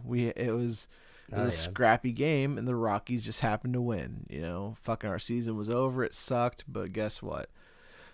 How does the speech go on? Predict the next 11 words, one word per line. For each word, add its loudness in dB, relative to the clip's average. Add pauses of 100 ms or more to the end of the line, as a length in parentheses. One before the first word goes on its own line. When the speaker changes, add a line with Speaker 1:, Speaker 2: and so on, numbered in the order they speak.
Speaker 1:
Move 4
on 4
to 4
this 6
season. -2 (1300)
Speaker 2:
Oh, 2
yeah, 0
man. -6
Speaker 1:
We're 4
Speaker 2:
Base-, 8
Speaker 1:
strugg-, 6